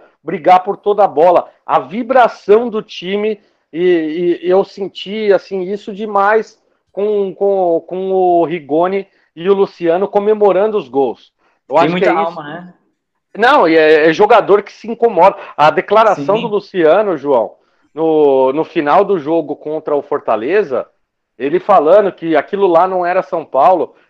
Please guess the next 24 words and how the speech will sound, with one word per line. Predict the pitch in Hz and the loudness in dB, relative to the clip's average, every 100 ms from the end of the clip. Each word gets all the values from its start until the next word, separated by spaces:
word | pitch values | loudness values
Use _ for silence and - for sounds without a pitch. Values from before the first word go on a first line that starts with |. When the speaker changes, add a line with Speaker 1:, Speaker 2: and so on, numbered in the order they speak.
| _ | _
Speaker 1:
que | 170 165 139 | -8 -4 -4
o | 143 | -4
São | - 170 | -6 -8
Paulo, | - 160 214 190 | 0 2 4 2
ele | 165 | 0
briga | 135 147 180 226 | -4 -8 -4 -4
por | 226 190 | -4 -12
título, | - 220 220 143 107 - _ _ - | -12 -12 -10 -10 -12 -14 _ _ -18
e | 156 | -18
time | - 208 240 | -10 -8 -8
que | 214 | -6
briga | 196 196 202 | -6 -2 -2
por | 196 185 | -2 -8
título | - 202 233 | -12 -12 -12
tem | - 220 | -10 -12
que | 214 | -2
correr | 214 196 | 0 0
muito | 208 220 226 | -2 -6 -8
mais | 208 175 202 208 _ _ _ | -4 -2 -2 -4 _ _ _
do | 151 185 | -8 -2
que | 220 | 0
os | 202 | 0
cara | - 202 | 2 2
correram. | 208 220 160 165 170 87 | 2 0 0 0 -2 -4